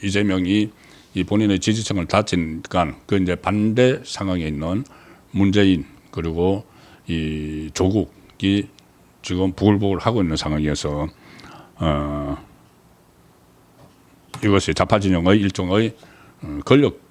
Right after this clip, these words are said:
다툼으로 가고 있다. 어, 그리고 특히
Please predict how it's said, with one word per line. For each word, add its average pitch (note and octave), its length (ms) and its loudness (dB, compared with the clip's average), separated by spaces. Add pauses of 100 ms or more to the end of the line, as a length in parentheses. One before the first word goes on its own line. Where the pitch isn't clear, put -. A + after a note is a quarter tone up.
다툼으로 F2 600 -2 (180)
가고 G2 260 0
있다. D#2+ 280 -12 (680)
어, - 280 -18 (100)
그리고 G2 220 0
특히 A#2+ 380 4